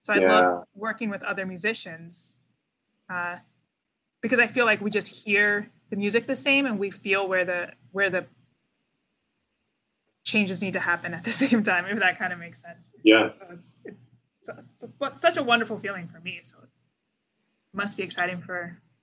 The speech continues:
Speaker 1: the designers.
Speaker 2: Yeah, definitely. And, and I, I appreciate that you recognize that and, and, and make that very much your, your artistic mission as, as a stage manager.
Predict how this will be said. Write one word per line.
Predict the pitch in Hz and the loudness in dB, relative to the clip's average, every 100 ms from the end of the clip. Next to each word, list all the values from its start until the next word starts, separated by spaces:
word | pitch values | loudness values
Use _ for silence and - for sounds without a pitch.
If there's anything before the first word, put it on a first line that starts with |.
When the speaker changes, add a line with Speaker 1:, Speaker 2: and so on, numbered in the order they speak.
| _ _ | _ _
Speaker 1:
the | - | -10
designers. | 170 170 180 180 165 - - _ _ _ _ _ _ _ _ _ _ _ _ _ | -6 -4 -4 -6 -10 -14 -16 _ _ _ _ _ _ _ _ _ _ _ _ _
Speaker 2:
Yeah, | 131 131 | 6 8
definitely. | 139 135 120 | 8 6 6
And, | 120 | 4
and | 123 120 | 4 6
I, | 123 123 | 6 8
I | 117 | 6
appreciate | 117 135 123 131 117 | 6 4 4 6 6
that | 113 - | 4 4
you | 104 95 _ | 0 0 _
recognize | 110 110 117 101 101 98 | 6 6 2 2 0 2
that | 98 98 | 0 0
and, | 98 107 | -4 -4
and, | 98 98 - | -6 -6 -6
and | 101 98 | -6 -2
make | 98 - | -2 2
that | 98 95 - _ | 4 4 -2 _
very | 98 95 | 0 2
much | 95 - | 0 0
your, | 98 90 90 92 | 0 2 0 -2
your | 92 90 90 87 _ _ | 0 0 0 -4 _ _
artistic | - - 110 - - | 2 6 4 4 2
mission | 98 143 - 87 85 - 101 | 6 6 6 2 0 -4 0
as, | 95 85 | 0 0
as | 98 92 | -4 -2
a | 90 90 - | 0 0 -2
stage | - - 95 92 | -6 0 2 2
manager. | 92 87 92 92 | -2 -4 -4 -6